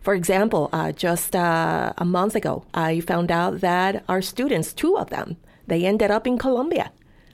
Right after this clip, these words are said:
Columbia University will be receiving two of our students this coming fall. So what does that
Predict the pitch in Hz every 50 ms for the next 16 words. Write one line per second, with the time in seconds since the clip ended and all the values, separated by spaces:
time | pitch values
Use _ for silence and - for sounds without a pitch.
0 | - - - - - 220 220 220 220 233 262 294 311 302 330 320 311 - 202 180
1 | 170 208 240 269 277 233 240 254 262 247 - 277 262 269 269 208 196 190 180 175
2 | 202 196 196 196 190 185 - - - 196 190 185 190 190 190 190 190 190 - -
3 | - - - 208 196 202 202 202 202 202 - - 170 165 165 165 - - - 180
4 | 165 160 160 160 156 - - 160 151 - - - - 151 147 147 147 - - 147
5 | - - - - - - - - - - - - - - - - - - 247 233
6 | 208 233 233 247 311 330 - 277 233 - - 208 202 -